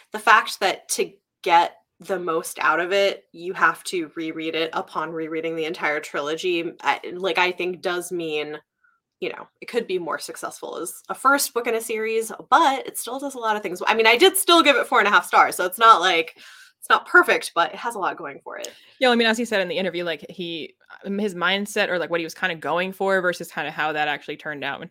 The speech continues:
Speaker 2: when people were picking this up was he was very much into sort of noir storytelling, and he hadn't really seen that done in fantasy.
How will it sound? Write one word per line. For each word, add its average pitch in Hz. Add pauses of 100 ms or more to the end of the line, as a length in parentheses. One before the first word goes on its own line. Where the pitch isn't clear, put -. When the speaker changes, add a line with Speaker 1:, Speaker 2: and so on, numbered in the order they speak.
Speaker 2:
when 165
people 160
were 156
picking 160
this 143
up 165
was 170 (320)
he 220
was 185
very 160
much 165
into 170
sort 151
of 143
noir 156
storytelling, 208
and 185
he 175
hadn't 170
really 165
seen 170
that 156
done 180
in 180
fantasy. 180